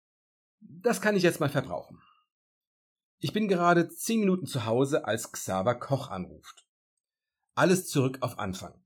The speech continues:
Alles wird gut. Jeder hat eine zweite Chance verdient. Auch Koch und Hahn.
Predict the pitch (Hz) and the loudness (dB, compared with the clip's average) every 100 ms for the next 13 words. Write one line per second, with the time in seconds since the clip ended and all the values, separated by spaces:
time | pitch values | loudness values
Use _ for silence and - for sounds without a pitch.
0 | _ 131 160 165 156 143 104 92 - _ | _ -2 0 0 -2 -6 -10 -16 -18 _
1 | _ _ _ 120 180 175 131 147 123 123 | _ _ _ -2 0 0 -2 -4 -6 -6
2 | 117 131 139 151 - 156 160 113 95 92 | -6 -6 -4 -4 -2 -2 -2 -6 -8 -10
3 | 87 - - - 139 170 - 180 180 143 | -16 -20 -20 -4 -2 0 0 -2 -2 -4
4 | 131 92 82 | -4 -6 -8